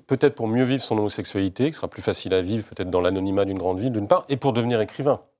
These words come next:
Il y a ça aussi, c'est qu'il sent bien que c'est pas à Cognac ou une autre ville de Charente ou à Grandi-Besson qui va peut-être, euh, réussir.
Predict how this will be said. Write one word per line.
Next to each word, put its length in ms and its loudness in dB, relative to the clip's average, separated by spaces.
Il 40 -4
y 40 2
a 40 0
ça 120 -2
aussi, 260 0
c'est 140 -6
qu'il 160 -12
sent 160 -2
bien 220 4
que 120 -12
c'est 160 -8
pas 500 0
à 40 -6
Cognac 520 0
ou 60 -6
une 80 -2
autre 220 -6
ville 140 -6
de 100 -6
Charente 480 -2
ou 260 -6
à 60 -2
Grandi-Besson 640 -2
qui 120 -6
va 100 2
peut-être, 380 -2
euh, 260 0
réussir. 380 -2